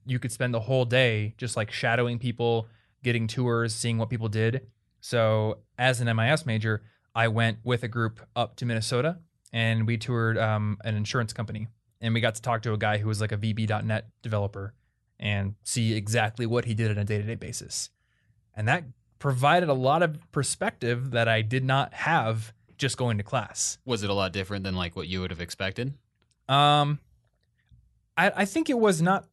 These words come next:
Speaker 1: as different as I expected, but I'm kind of an outlier because I spent a lot of time on forums, on, like, you know, enterprise I T websites, asking
Speaker 2: Okay.
Speaker 1: people, like, "Hey, what do you do?" Um, I remember when I was a freshman, even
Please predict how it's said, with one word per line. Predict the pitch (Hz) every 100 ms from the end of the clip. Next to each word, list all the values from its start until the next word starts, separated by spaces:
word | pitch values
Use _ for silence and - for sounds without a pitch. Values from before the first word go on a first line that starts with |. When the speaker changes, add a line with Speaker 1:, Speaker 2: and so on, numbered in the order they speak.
| _
Speaker 1:
as | 160 151 135
different | 170 175 185 165 - - 139
as | 143 131 -
I | 139 175
expected, | 196 - 196 196 214 196 143
but | 135 - _
I'm | 135 147 139
kind | - 160
of | 135
an | 127 -
outlier | 135 123 120 117
because | 113 120 117
I |
spent | 113 - -
a |
lot | 110 113 113 110
of | 110
time | 117 113 110 110
on | 110 110
forums, | 104 - 123 117 117 113 110 - - -
on, | 107 107
like, | 101 - - _ _ _ -
you |
know, | 110 104
enterprise | 127 127 117 120 120 113
I | 110
T | - 120
websites, | 110 107 120 110 110 - - _ -
asking | 113 120 107 117
Speaker 2:
Okay. | 113
Speaker 1:
people, | 113 113 110
like, | 104
"Hey, | 202
what | 170 170
do | 196
you | 196
do?" | 156 202 202 151 113 - - _
Um, | 123 117 110
I | 131
remember | 143 131
when | 123 123
I |
was | 120 113 110 - - -
a |
freshman, | 113 156 170 - 123 104
even | 117 143 123